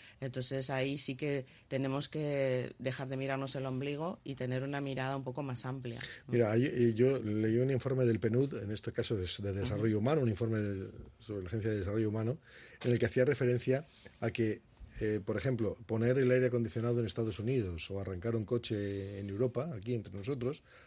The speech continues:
Speaker 2: arrancar un coche, esto tenía una repercusión directa, tiro directa, absolutamente directa, con barrios marginales en Bangladesh,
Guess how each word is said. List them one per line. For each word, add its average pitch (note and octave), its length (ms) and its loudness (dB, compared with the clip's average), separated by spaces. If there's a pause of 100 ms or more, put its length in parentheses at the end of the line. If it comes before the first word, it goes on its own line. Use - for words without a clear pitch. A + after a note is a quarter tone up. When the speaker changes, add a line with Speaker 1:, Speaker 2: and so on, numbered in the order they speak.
(120)
Speaker 2:
arrancar G#2 400 0
un A2 80 0
coche, B2+ 340 -2 (320)
esto C3 160 -4
tenía C#3 240 0
una C3 120 2
repercusión G#2+ 760 0 (320)
directa, B2 560 0
tiro A#2+ 220 6
directa, A#2 380 4
absolutamente A#2+ 440 2
directa, A#2+ 400 2
con G#2+ 220 -2
barrios A#2 260 2
marginales A2 460 -2
en G#2 80 -4
Bangladesh, B2 640 2